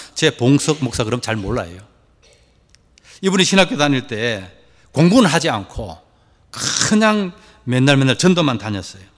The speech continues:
내일 시험이 있어도 오늘 전도를 그냥 하루 종일 다닙니다. 그러니까 성적이 나오겠습니까? 계속 낙제를 하는 거예요. 졸업을 못했습니다. 낙제를 이 년 동안 하고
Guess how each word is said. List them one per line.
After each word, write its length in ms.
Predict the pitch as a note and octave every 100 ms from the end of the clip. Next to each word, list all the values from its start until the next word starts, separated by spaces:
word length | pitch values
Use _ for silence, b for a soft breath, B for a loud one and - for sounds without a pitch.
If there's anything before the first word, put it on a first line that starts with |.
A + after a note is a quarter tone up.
| _ _
내일 280 | - D3+ F#3
시험이 340 | - F3+ F3 D#3
있어도 400 | C#3+ B2 A2 B B
오늘 200 | D#3+ C#3
전도를 460 | D3+ E3 C#3 A2 - B
그냥 240 | - B2 A2+
하루 140 | -
종일 300 | - - -
다닙니다. 500 | D3 D#3+ D3+ G2+ - _ b b b
그러니까 220 | G#3+ G#3+
성적이 400 | G3 F#3+ G3+ F3
나오겠습니까? 800 | A#2 C#3 E3 G3+ C#3+ G2+ F#2 - b b b
계속 360 | - G#3+ B3+ G#3
낙제를 400 | G3 - G#3+ E3+
하는 200 | F3 F3
거예요. 220 | B2+ G2 - b b
졸업을 340 | - E3 G3
못했습니다. 680 | G3+ B2 C#3+ - A2+ E2 - _ _ _ _ _ _ _ _
낙제를 480 | D#3 E3 - E3+ D3
이 140 | E3 E3+
년 140 | F3
동안 200 | F3 D3+
하고 340 | A2+ D3 A#2